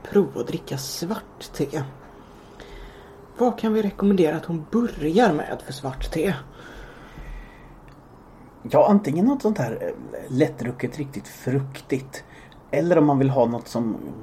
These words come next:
Speaker 2: kanske känns neutralt fast inte är det, så, eh, var ju Earl Grey en av de första tesorter jag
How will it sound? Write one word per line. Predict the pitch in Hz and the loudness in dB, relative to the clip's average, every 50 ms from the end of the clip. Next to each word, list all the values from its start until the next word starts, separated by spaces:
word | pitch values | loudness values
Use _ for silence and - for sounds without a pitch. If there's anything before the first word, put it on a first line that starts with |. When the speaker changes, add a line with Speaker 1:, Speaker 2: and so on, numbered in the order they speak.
| - - | -16 -12
Speaker 2:
kanske | - - 127 127 - 131 | -8 -6 -6 -2 -2 -2
känns | 131 - - 185 214 208 190 - - | 0 4 6 6 6 6 4 2 2
neutralt | 160 147 135 135 - 127 110 110 110 | 2 2 2 0 2 2 2 2 0
fast | - - 120 - - | -4 -8 -8 -6 -6
inte | 117 113 104 139 | -6 -4 -2 0
är | 139 202 220 170 110 104 | 2 4 6 6 4 4
det, | 101 104 101 104 | 2 -2 -4 -4
så, | - - 110 101 98 - - - - - - - - - - - - | -4 -4 -4 -4 -4 -6 -10 -18 -20 -20 -20 -20 -20 -20 -20 -12 -6
eh, | 120 120 110 107 | -4 -2 -2 -2
var | 107 120 117 | -2 -2 0
ju | 117 113 | 0 2
Earl | 110 104 117 113 117 | 0 0 -2 -4 -4
Grey | 120 131 156 185 185 147 127 | 2 4 6 6 6 6 4
en | 113 107 107 | 2 2 0
av | 107 101 | -4 -4
de | 98 101 | -4 -6
första | - - - 98 - - - 107 | -6 -8 -8 -8 -8 -4 -4 -4
tesorter | 101 - - 107 101 - - 113 104 - - 107 | -4 -2 -4 -6 -6 -4 -6 -8 -10 -8 -6 -6
jag | 104 104 131 160 156 139 131 135 | -2 2 4 4 6 6 4 2